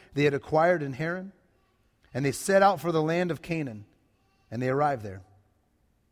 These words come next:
Abram traveled through the land as far as the site of the great tree of Moreh at Shechem, and at the time the Canaanites were in the land. The Lord appeared to Abram and said, "To your offspring I will give this land." So he built an altar there to the Lord,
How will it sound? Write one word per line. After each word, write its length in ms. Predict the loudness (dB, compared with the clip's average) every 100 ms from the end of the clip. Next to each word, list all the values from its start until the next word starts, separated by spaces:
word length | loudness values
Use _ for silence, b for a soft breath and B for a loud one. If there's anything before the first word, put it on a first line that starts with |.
| _ B B
Abram 380 | 6 6 6 0
traveled 500 | 4 8 8 8 2
through 180 | -2 -2
the 100 | 2
land 320 | 2 2 0
as 80 | 0
far 180 | 2 2
as 80 | 0
the 80 |
site 280 | 0 2 2
of 60 | 0
the 60 |
great 260 | 0 0 0
tree 260 | 0 0 0
of 100 | 0
Moreh 300 | 2 2 2
at 80 |
Shechem, 500 | -2 -6 -4 -8 -8 -16 B B 2
and 100 | 2
at 100 | 2
the 80 |
time 460 | -2 2 4 4 0
the 100 | -2
Canaanites 600 | 0 0 2 2 0 -2
were 140 | -2 -2
in 80 |
the 80 | -2
land. 360 | -4 -6 -10 -18 _ _ _ _ b b b
The 100 | 2
Lord 220 | 6 6
appeared 380 | 4 2 2 4
to 260 | 2 2 2
Abram 240 | 2 -2
and 100 | -2
said, 300 | 0 2 2
"To 180 | 0 -2
your 240 | 2 0 2
offspring 640 | -2 -2 -10 -10 -10 -8
I 80 | -8
will 140 | -6 -6
give 240 | -8 -8
this 180 | -12 -12
land." 340 | -12 -12 -14 _ _ _ _ _ _ _ _ _
So 180 | -6 -4
he 80 | -2
built 260 | -2 -4
an 80 | -4
altar 320 | -4 -6 -10
there 160 | -10 -12
to 100 | -12
the 60 |
Lord, 380 | -12 -12 -14 -18